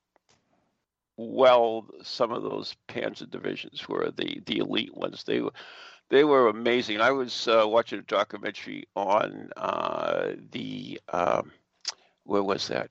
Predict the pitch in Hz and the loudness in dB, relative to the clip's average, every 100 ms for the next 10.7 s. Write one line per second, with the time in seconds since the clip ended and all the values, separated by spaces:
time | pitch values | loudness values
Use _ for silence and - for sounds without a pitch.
0 | _ - - - 80 71 69 67 - - | _ -4 -4 -4 -4 -6 -8 -8 -10 -10
1 | - 120 - 113 - - - - - 120 | 2 4 4 0 -2 -8 -10 -10 -6 -4
2 | 113 107 - 113 110 117 - - - - | 0 0 6 8 6 2 -6 -8 -8 -10
3 | 101 - - - 101 - - - - - | -8 -8 -6 -2 -2 -4 -16 -20 -8 0
4 | 156 226 - 151 - 123 131 - - - | 2 4 2 -2 -2 -2 -2 -4 -12 -10
5 | - 196 196 170 135 123 - - 135 123 | 0 4 4 4 0 -4 -4 -4 -6 -4
6 | - - 165 175 - 113 101 - - - | -6 -4 -2 -2 -2 -2 -2 -6 -20 -20
7 | - _ _ 123 131 127 131 - 165 160 | -20 _ _ -2 0 2 0 0 2 2
8 | - - - - _ _ _ - - 196 | 4 2 2 -6 _ _ _ -4 0 0
9 | - - 151 120 123 82 - - 147 131 | -2 -6 -4 -6 -8 -8 -10 -2 0 0
10 | - 123 123 123 123 156 | -2 -4 -2 -2 0 -2